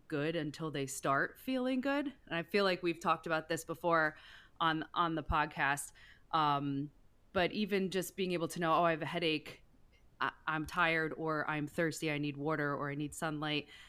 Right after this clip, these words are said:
like, getting really in tune with your body is, is so important to realize that. Um, and I guess kind of looking at it from a holistic perspective, um,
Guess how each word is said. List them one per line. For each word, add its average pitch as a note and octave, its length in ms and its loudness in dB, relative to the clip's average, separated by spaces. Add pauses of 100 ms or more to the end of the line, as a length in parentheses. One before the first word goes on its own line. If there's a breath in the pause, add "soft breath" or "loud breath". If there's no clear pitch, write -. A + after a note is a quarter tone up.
(140)
like, C#3 240 -2
getting F3+ 360 4
really E3+ 280 4
in D#3 100 2
tune D#3 220 -2
with D3 140 -2
your D3+ 100 -2
body C3+ 300 0
is, C3+ 460 -6
is D3 140 -6
so D3 220 0
important C#3 440 -4
to C3+ 120 -8
realize B2+ 440 -4
that. A#2+ 260 -2 (560 soft breath)
Um, F3 460 6 (100)
and C4 240 10
I C4+ 60 6
guess D#4+ 300 6 (180)
kind B3+ 160 2
of A3 80 0
looking A#3+ 300 2
at G#3 120 6
it - 100 0
from F#3 180 -4
a F3 40 -4
holistic F#3 540 -2
perspective, E3+ 840 0 (440 soft breath)
um, F3 560 6